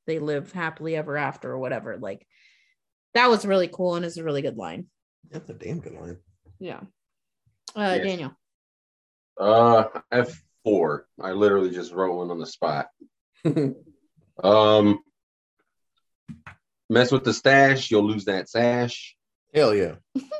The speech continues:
Speaker 3: Uh, mess with Wyatt, and you most definitely dying.
Speaker 2: <laughs>
Speaker 3: Doc Holliday had too much sauce for T B.
Speaker 2: Goddamn right.
Speaker 1: Yep.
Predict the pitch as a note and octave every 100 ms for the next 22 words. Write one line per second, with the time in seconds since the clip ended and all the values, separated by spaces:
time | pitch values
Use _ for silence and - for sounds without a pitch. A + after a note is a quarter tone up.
0 | D5 _ _ _ _ _ _ _ _ _
1 | _ _ _ _ _ _ _ G2+ F#2 F2+
2 | F2+ G#2+ A#2+ B2 A2+ A#2 C#3 C#3+ D3 D3
3 | - - G#2 A2 A2+ A2 A#2 A#2 A#2 G#2+
4 | G2+ A2+ C3 C#3 D3 C#3+ - _ _ _
5 | _ - - - - F#3+ - - - -
6 | - E3+ - - - _ _ _ _ _
7 | _ _ _ - B2+ C3+ C3 B2 A2 G#2
8 | F#2+ G#2 - B2 A#2 G#2+ - A2+ G#2 F#2+
9 | - A2+ G#2 G#2+ F2+ D#2+ _ _ _ _
10 | A2+ G2 G#2 G#2 A2 G#2 G2+ G#2 _ _
11 | G#3+ G3 G3